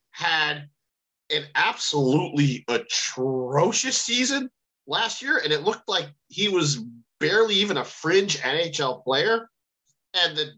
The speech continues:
dude is lighting it up this year, scores a freaking hat trick for the first time in his career the other night. Clayton Keller, who had arguably one of the worst overpaid contracts,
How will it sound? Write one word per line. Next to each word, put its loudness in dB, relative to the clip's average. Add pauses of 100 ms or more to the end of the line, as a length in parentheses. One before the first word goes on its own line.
(100)
dude 4
is 2
lighting 2
it 4
up 0
this -2
year, 2
scores 0
a -4
freaking -12
hat -4
trick -14
for -6
the -4
first 4
time 0
in -2
his 0
career 2
the 4
other 2
night. 0 (720)
Clayton 0
Keller, 0 (140)
who 0
had 2
arguably 2
one 0
of -2
the 4
worst -2
overpaid -2
contracts, -4